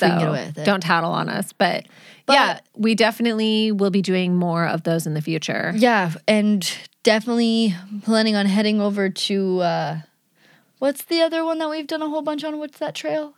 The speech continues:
Speaker 1: called?
Speaker 2: Pinnacle Lake?
Speaker 1: No, on the other side.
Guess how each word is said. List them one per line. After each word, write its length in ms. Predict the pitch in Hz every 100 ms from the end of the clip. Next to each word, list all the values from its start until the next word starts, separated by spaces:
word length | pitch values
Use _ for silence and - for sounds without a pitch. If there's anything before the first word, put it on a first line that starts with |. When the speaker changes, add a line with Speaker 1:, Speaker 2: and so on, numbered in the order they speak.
| -
Speaker 1:
called? 360 | 320 311 302 _ _ _ _ _ _ _ _ _ _ _ -
Speaker 2:
Pinnacle 320 | 214 202 202
Lake? 300 | 226 294 -
Speaker 1:
No, 360 | 196 170 156 160 - _ _ _
on 240 | - 196 202
the 100 | 185
other 200 | 185 180
side. 380 | 170 160 160